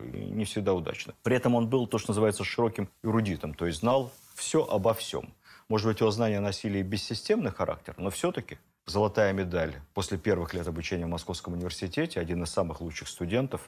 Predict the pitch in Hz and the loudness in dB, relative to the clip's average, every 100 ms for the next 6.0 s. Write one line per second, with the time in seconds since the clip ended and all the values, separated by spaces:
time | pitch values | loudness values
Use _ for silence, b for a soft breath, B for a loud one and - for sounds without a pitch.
0 | _ 104 104 101 95 90 - 120 - 110 | _ 0 2 4 2 -2 0 0 2 -2
1 | 85 - 98 - 95 92 - 90 - 139 | -2 0 0 0 0 0 -2 -4 -2 -2
2 | 110 90 87 87 87 110 104 87 80 82 | -2 -4 -4 -6 -2 -2 -2 -6 -4 -2
3 | 95 95 82 92 92 90 90 85 117 101 | 0 0 -2 0 0 2 0 2 2 2
4 | 90 90 95 92 82 50 - - - - | 2 0 0 -2 -4 -6 -4 -8 -8 -16
5 | - 117 143 143 143 131 - - 98 87 | -2 2 4 4 4 4 2 2 2 2